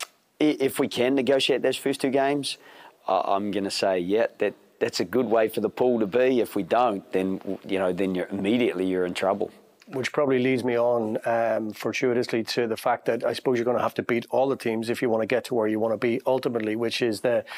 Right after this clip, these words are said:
Speaker 2: the very high standards you set yourselves. I mean, wh-, what is, what would quantify success at the World Cup for, for you?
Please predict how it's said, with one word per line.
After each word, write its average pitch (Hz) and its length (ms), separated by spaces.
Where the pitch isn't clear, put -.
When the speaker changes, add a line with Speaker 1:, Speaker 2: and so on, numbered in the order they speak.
Speaker 2:
the 143 80
very 131 220
high 120 160
standards 123 420
you 113 100
set 147 260
yourselves. 123 480
I 131 40
mean, 131 160
wh-, 170 100
what 160 220
is, 139 280
what 170 200
would 156 180
quantify 135 540
success 123 480
at 117 40
the 139 60
World 123 220
Cup 120 180
for, 120 160
for 117 140
you? 113 340